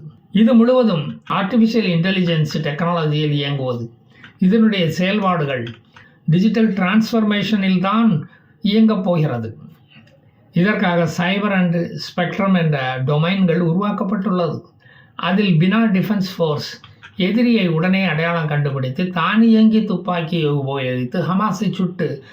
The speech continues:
அவர்கள் வாழ்வை அமாவாசையாக்கிவிடும். ஹமாஸை அமாவாசையாக்கிவிடும். "மாமு வச்சுட்டாயா நமக்கு ஆப்பு" என்ற புலம்பல் தான்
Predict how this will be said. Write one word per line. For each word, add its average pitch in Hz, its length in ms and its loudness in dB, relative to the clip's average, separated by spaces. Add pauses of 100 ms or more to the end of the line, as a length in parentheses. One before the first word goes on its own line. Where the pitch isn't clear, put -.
(180)
அவர்கள் 190 460 -2
வாழ்வை 165 500 -2
அமாவாசையாக்கிவிடும். 165 1300 -4 (360)
ஹமாஸை 190 560 -2
அமாவாசையாக்கிவிடும். 165 1200 -2 (500)
"மாமு 147 440 2 (480)
வச்சுட்டாயா 185 840 0 (120)
நமக்கு 180 400 0
ஆப்பு" 165 380 -2 (1080)
என்ற 185 340 0
புலம்பல் 165 500 -2
தான் 143 520 -2